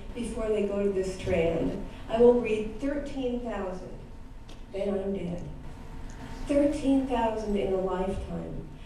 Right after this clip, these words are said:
about as many as there are new ones published every month in this country. It's not enough, and yet rich in excess. The books we love, love us back. "In gratitude, we should promise,"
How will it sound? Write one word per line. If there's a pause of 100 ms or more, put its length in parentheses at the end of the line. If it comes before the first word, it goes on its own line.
(100)
about
as
many
as
there
are
new
ones (120)
published
every
month
in
this
country. (1400)
It's
not
enough,
and
yet
rich
in
excess. (580)
The
books
we
love, (160)
love
us
back. (1200)
"In
gratitude,
we
should
promise,"